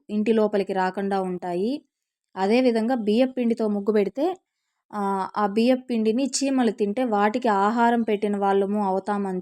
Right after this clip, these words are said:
చెప్పి, ఉమ్, ఈ విధంగా ఋషులు మనకి ఈ ఆచారాన్ని పెట్టారు. కొంతమంది ముగ్గు వేస్తారు కానీ చుట్టూ బార్డర్స్ వేయరు.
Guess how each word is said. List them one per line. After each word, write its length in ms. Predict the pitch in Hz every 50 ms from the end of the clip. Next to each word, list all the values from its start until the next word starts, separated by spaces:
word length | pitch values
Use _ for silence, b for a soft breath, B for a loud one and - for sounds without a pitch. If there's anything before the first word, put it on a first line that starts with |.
| - 202
చెప్పి, 380 | 175 - - 262 302 370 359 - _ _ _ _ _ _ _ _ _ _ _ -
ఉమ్, 140 | 208 208 202
ఈ 200 | 190 214 220 220
విధంగా 380 | 214 214 220 226 226 233 220
ఋషులు 320 | 208 202 196 - 233 226 214
మనకి 300 | 208 196 190 190 - 196
ఈ 60 | 190
ఆచారాన్ని 540 | 185 185 180 - 196 185 185 180 175 175 170
పెట్టారు. 540 | 175 165 - 175 170 170 185 233 294 359 - _ _ _ _ _ _ _ _ _ _ _ _ -
కొంతమంది 460 | - 254 240 262 254 254 262 269 294
ముగ్గు 240 | 269 254 240 233 269
వేస్తారు 440 | 269 262 262 254 - 254 233 226 220
కానీ 360 | 226 220 220 262 302 285 269 - 277
చుట్టూ 200 | 254 - 302 285
బార్డర్స్ 500 | 226 233 220 226 220 247 247 254 - 214
వేయరు. 280 | 202 190 180 175 165